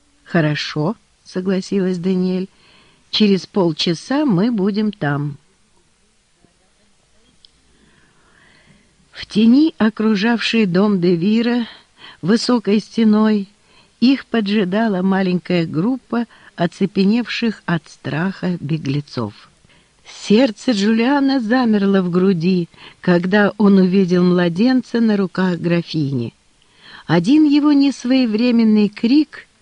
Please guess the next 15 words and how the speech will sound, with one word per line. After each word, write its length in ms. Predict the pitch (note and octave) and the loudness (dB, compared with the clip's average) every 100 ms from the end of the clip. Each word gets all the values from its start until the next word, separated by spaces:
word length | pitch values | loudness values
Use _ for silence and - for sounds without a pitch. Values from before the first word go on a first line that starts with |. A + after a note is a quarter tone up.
| _ | _
и 120 | F#3+ | -2
всё 340 | E3 - G#3+ A#3+ | -2 -4 -4 -4
пропало. 680 | - A#3+ - A#3+ D#3+ C3+ - _ _ _ _ _ _ _ _ - - - | -2 -4 -4 -4 -4 -6 -14 _ _ _ _ _ _ _ _ -20 -20 -4
К 80 | E3 | 2
мадам 580 | F3+ F#3+ G3 G3+ G#3 | 2 2 2 2 2
де 180 | F3 F#3+ | 0 0
Вир 360 | F3 B3+ B3+ G#3 _ - - - | 0 -2 -2 -6 _ -20 -12 -4
жались 560 | E3 G3+ A#3 A#3+ - | 0 0 0 -2 -4
ещё 480 | G#3 B3 A#3 - G#3 | -4 -2 -2 0 0
двое 460 | E3 E3 F3 F3 E3+ | 0 0 0 2 0
детей, 680 | C#3 E3 - F3 E3 D#3 - _ _ - - _ - | -2 -4 -2 -2 -2 -4 -10 _ _ -20 -20 _ -2
четырёх 640 | F3+ F3 E3 E3 A3+ - | 0 2 2 2 0 -2
лет 400 | A#3 B3 B3 - G#3+ | -2 0 -2 -4 -4
и 120 | A3+ | -2
пяти, 560 | A3+ G3+ - D3+ D3 | -2 -6 -4 -4 -4